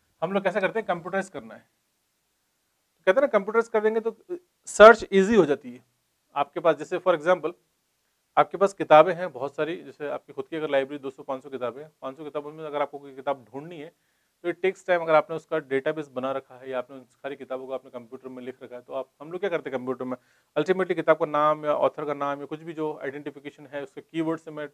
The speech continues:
टाइप करूँगा, तो मैंने Excel के अंदर लिस्ट बना रखी है, तो बहुत easily मैं उसको search कर पाऊंगा। So this is the thing कि हम ऐसा उसके अंदर कर सकते हैं। So कंप्यूटराइज system हो जाए, यानी कि graphical records हैं, उन graphical records को हम ऐसे कर सकते हैं। तो ये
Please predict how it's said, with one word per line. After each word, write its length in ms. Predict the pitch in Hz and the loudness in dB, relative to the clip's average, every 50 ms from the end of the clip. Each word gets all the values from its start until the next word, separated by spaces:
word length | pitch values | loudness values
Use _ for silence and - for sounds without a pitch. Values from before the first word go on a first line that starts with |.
| _ _ | _ _
टाइप 200 | 147 147 151 - | 0 0 0 0
करूँगा, 280 | 160 147 143 151 151 156 - _ _ _ _ _ _ _ _ - | -6 -8 -6 -6 -6 -6 -6 _ _ _ _ _ _ _ _ 0
तो 240 | 156 151 - - - | 0 0 0 -2 0
मैंने 260 | 143 147 160 156 143 | 2 4 6 6 6
Excel 200 | - - 160 165 | 6 4 0 0
के 60 | 160 | 0
अंदर 180 | 165 160 165 143 | 2 0 0 0
लिस्ट 240 | 143 165 165 - _ | 0 -4 -6 -8 _
बना 160 | 160 151 143 | -10 -10 -8
रखी 160 | 139 143 139 | -8 -8 -12
है, 40 | 202 | -10
तो 80 | 196 185 | -12 -8
बहुत 160 | 180 208 202 | -6 -4 -4
easily 240 | 185 170 185 190 196 | -4 -4 -4 -8 -8
मैं 80 | 196 | -8
उसको 160 | 196 - _ 202 | -10 -14 _ -18
search 260 | - - 180 160 - | -10 -10 -10 -10 -10
कर 100 | _ 131 | _ -14
पाऊंगा। 300 | 110 - 113 113 - - _ _ _ _ _ _ _ _ _ _ _ _ _ - | -12 -12 -18 -20 -20 -20 _ _ _ _ _ _ _ _ _ _ _ _ _ -4
So 100 | 175 180 | 2 2
this 220 | 202 202 247 262 | 2 2 2 -2
is 140 | 277 254 233 | -2 0 -2
the 100 | 254 240 - | -2 -2 0
thing 160 | 247 262 - | -4 -2 0
कि 60 | - | 0
हम 220 | 214 180 208 214 - | 0 0 0 -2 0
ऐसा 260 | 151 170 - 214 208 | 0 0 4 4 2
उसके 200 | 190 - _ 180 | 2 2 _ -12
अंदर 120 | 175 196 | -12 -12
कर 180 | 185 - 165 139 | -10 -8 -10 -10
सकते 280 | - - 110 _ - | -10 -12 -20 _ -20
हैं। 60 | - _ _ _ _ _ _ _ _ - | -20 _ _ _ _ _ _ _ _ 4
So 120 | 240 240 233 | 4 6 8
कंप्यूटराइज 520 | - 185 180 170 208 214 202 226 233 233 226 | 6 6 6 6 2 4 8 8 8 8 6
system 440 | - - 185 - - 233 233 226 - _ _ _ - | 2 -8 -20 -4 -2 -2 -2 -2 -10 _ _ _ 0
हो 60 | 156 | 4
जाए, 240 | 160 180 190 214 208 - _ - | 8 8 8 8 6 -2 _ -10
यानी 160 | 151 151 160 | -8 -6 -6
कि 80 | 160 | -4
graphical 440 | 147 139 143 139 139 - 165 170 160 | 0 4 4 4 4 2 -4 -6 -4
records 440 | 139 135 - - 147 156 170 - - | -6 -6 -4 0 0 0 0 -2 -8
हैं, 80 | 208 208 | -12 -12
उन 120 | 180 147 | -12 -4
graphical 340 | 127 139 139 - 156 147 147 | -2 -2 -2 -2 -4 -8 -8
records 280 | 135 131 147 139 135 | -8 -4 -6 -6 -6
को 100 | - 170 | -6 -14
हम 100 | 156 151 | -12 -12
ऐसे 160 | 127 120 - - | -12 -14 -14 -20
कर 120 | _ 120 | _ -20
सकते 280 | 113 _ - _ _ 127 | -20 _ -20 _ _ -20
हैं। 60 | _ | _
तो 60 | 143 | -14
ये 220 | 139 143 165 175 | -2 2 2 2